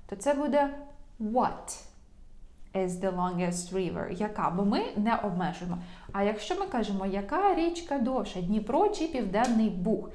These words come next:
у нас є обмежений вибір. Which river is longer? Тому що ми обираємо між двох річок. Наступне слово how. Як? Як ти це зробив, як ти це дізнався і так далі. How. І з ними можемо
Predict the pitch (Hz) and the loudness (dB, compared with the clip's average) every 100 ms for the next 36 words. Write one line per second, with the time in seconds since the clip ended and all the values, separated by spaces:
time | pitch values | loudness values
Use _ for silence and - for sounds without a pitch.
0 | - - - 185 196 285 - 233 202 269 | -12 -14 -10 -2 2 2 0 -2 2 2
1 | - - 214 214 214 220 208 202 180 170 | 2 0 4 4 4 2 2 0 0 -2
2 | 165 214 208 285 - - - 202 208 185 | -2 -2 2 0 0 -8 -6 2 2 4
3 | 190 196 185 190 175 175 160 - 196 220 | 0 0 0 0 0 0 -4 -2 0 0
4 | - 208 233 294 226 247 226 220 190 214 | 0 0 0 2 2 4 4 4 4 4
5 | 220 208 202 180 190 196 - 202 196 - | 2 0 -2 0 2 2 -2 -6 -6 -8
6 | - 220 220 370 415 359 330 330 302 - | -6 -2 2 2 2 2 4 4 4 0
7 | - - 294 185 160 - - - - 226 | -8 0 4 4 2 -4 -12 -14 -8 -2
8 | 226 - - - - - 185 185 180 175 | 0 -2 -6 -16 -18 -6 -4 -2 -4 -4
9 | 180 180 214 240 370 359 359 254 185 - | -4 -2 0 4 6 6 4 2 -2 -4
10 | 180 180 175 196 220 311 330 330 - 254 | -8 -6 -4 -2 0 0 0 -2 -4 -6
11 | - 262 233 226 175 175 180 202 - - | -4 -4 -4 -4 -6 -6 -4 -2 -2 -6
12 | - - - 311 214 185 208 339 381 311 | -16 -8 2 2 2 2 2 2 2 4
13 | 254 320 320 311 285 | 4 4 2 0 -2